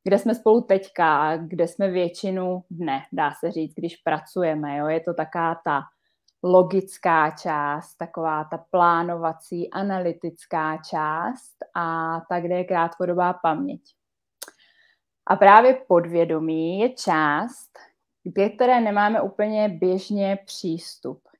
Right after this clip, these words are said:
Je to část, kde máme právě uložené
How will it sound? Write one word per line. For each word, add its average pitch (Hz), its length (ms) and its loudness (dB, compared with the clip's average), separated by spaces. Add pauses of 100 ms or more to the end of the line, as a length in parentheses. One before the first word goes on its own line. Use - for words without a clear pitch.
(120)
Je 185 200 0
to 220 240 -6
část, 151 720 -4
kde 175 160 -4
máme 180 300 -2
právě 185 560 -2
uložené 160 840 -4